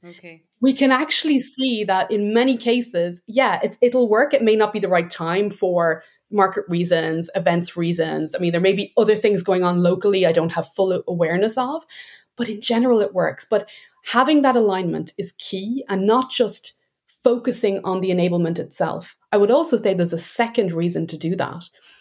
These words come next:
Speaker 2: It is to enable the enablers, because we're a six-person team. We're not the ones in the frontline co-, frontline coaching role, as I mentioned.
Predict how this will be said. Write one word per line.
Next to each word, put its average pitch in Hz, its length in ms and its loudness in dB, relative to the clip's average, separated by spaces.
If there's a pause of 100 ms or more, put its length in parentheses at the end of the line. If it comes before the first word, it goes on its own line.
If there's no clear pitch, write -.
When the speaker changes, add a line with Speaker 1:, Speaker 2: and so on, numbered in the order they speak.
(380)
Speaker 2:
It 214 180 4
is 208 280 2 (140)
to 208 360 -4
enable 233 680 4
the 208 160 -2
enablers, 196 800 0
because 208 500 -2 (480)
we're 262 220 2
a 320 60 2
six-person 190 720 -2
team. 170 460 -4 (380)
We're 185 200 2
not 330 240 2
the 294 80 4
ones 220 380 2
in 180 60 0
the 175 60 0
frontline 240 480 0
co-, - 140 -6
frontline 202 640 -2
coaching 196 460 -2
role, 160 240 0
as 156 100 -4
I 147 60 -6
mentioned. 165 560 -6